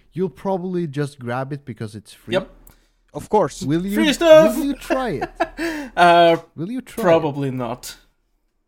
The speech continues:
Speaker 1: Mm, yeah. <laughs>
Speaker 2: Because as most of the games I've collected on Epic Games, I haven't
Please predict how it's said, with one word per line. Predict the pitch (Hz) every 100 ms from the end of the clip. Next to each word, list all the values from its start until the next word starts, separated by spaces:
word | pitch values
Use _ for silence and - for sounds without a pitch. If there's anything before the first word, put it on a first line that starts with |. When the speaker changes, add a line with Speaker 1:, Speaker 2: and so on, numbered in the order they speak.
| _ _ _
Speaker 1:
Mm, | 120 110 104 - _ -
yeah. | 98 - _ _ -
<laughs> | - _ _ _ _ _
Speaker 2:
Because | 160 156 147
as | 151 135
most | 147 147 156
of | 151
the |
games | 147 151 151 131
I've | 131
collected | 127 131 131 143
on | 131 131
Epic | 131
Games, | 143 139 -
I | 131
haven't | 127 123